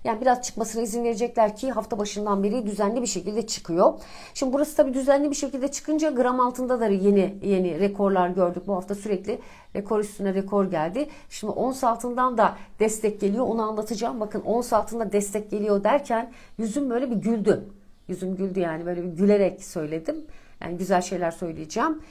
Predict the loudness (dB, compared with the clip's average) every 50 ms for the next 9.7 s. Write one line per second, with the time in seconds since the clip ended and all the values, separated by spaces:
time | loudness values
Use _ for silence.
0 | -20 -20 -20 -18 -4 2 4 4 4 4 2 2 0 0 0 0 -2 -4 -4 -6
1 | -8 -8 -6 -6 -4 -2 -2 -2 -2 -2 -4 -2 0 0 0 0 -4 -6 -6 -6
2 | -6 -6 -8 -8 -4 -2 -2 0 -2 -2 -4 -4 -4 -4 -4 -4 -4 -6 -8 -8
3 | -10 -12 -14 -6 -4 -4 -4 -4 -8 -12 -12 -10 -8 -8 -6 -6 -4 -4 -6 -6
4 | -8 -10 -12 -14 -12 -12 -10 -8 -8 -8 -8 -4 0 0 0 0 0 -2 0 2
5 | 2 2 2 0 -2 -4 -6 -8 -6 -6 -6 -4 -4 -4 -4 -4 -6 -6 -6 -10
6 | -16 -20 -20 -20 -20 -20 -20 -20 -12 -8 -2 2 2 2 4 2 0 -2 -2 -4
7 | -2 0 0 2 2 2 0 0 -2 -4 -6 -6 -6 -4 -4 -4 -2 0 0 0
8 | 2 0 -2 -4 -4 -2 0 0 0 2 2 2 2 0 0 -2 -4 -4 -4 -4
9 | -4 -4 -4 -2 0 0 0 2 2 0 0 0 -2